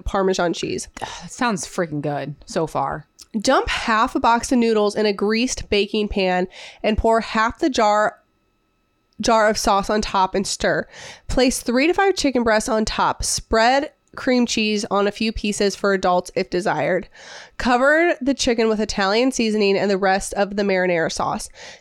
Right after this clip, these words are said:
Speaker 1: Top with shredded mozzarella cheese. Fill the marinara sauce ha-, jar half full with water and pour over the noodles around the pan to help them cook.
Speaker 2: I'm obsessed.
Speaker 1: Place in oven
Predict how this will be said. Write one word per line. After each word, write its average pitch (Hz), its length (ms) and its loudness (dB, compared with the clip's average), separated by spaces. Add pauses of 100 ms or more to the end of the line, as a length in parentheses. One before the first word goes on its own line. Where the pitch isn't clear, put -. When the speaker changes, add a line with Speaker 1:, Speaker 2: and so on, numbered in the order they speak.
Speaker 1:
Top 226 280 0
with 320 180 0
shredded 233 320 2
mozzarella 254 460 2
cheese. 175 420 -2 (180)
Fill 240 200 2
the 311 80 2
marinara 262 560 4
sauce 202 360 2
ha-, - 260 -2 (180)
jar 202 320 2
half 220 320 0
full 277 140 2
with 294 160 0
water 202 260 4
and 202 180 0
pour 196 300 0
over 220 220 2
the 285 80 4
noodles 202 420 2 (360)
around 214 320 2
the 247 40 0
pan 208 300 2
to 196 80 -2
help 196 180 0
them 202 180 0
cook. 254 140 -2
Speaker 2:
I'm 302 80 6
obsessed. - 920 -2
Speaker 1:
Place 269 340 2
in 359 100 4
oven 220 600 2